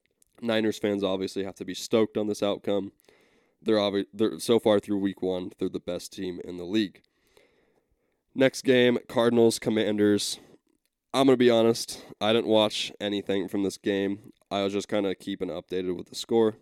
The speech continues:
I would have fallen asleep if I would have tried to watch any of this film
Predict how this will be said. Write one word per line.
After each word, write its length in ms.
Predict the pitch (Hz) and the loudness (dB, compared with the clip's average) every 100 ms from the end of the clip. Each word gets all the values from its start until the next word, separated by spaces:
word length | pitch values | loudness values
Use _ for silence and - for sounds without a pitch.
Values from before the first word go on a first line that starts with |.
| _ _ _ _ _ _ _ _ _ _ _ - | _ _ _ _ _ _ _ _ _ _ _ -6
I 140 | 101 | 0
would 80 | 107 | 2
have 100 | 101 | 0
fallen 300 | - 107 98 | 2 2 2
asleep 500 | 98 - 113 98 - - | -2 -2 2 2 0 -8
if 140 | 98 | -8
I 80 | 92 | -6
would 100 | 87 | -6
have 80 | 85 | -6
tried 220 | 98 92 | -6 -6
to 60 | 87 | -6
watch 280 | 92 92 | -6 -8
any 160 | 90 92 | -6 -6
of 80 | 92 | -6
this 160 | 85 | -10
film 380 | - 101 98 101 | -4 -2 -2 -6